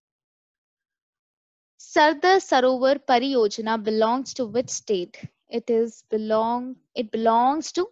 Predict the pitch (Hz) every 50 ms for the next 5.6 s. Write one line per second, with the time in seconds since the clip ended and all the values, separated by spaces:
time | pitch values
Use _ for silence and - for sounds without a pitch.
0 | _ _ - - 220 214 - 208 185 180 - - - _ _ _ _ _ _ _
1 | _ _ _ _ _ _ _ _ _ _ - 254 254 285 302 311 320 339 349 -
2 | - - - - 285 262 277 285 262 - _ - 196 - 214 196 185 - _ _
3 | _ _ _ - - 240 220 240 247 226 - 247 226 220 220 254 262 247 233 294
4 | 302 240 - - - 208 214 254 330 349 - - 233 240 _ - 277 359 440 -
5 | _ - - - - 277 247 208 220 233 262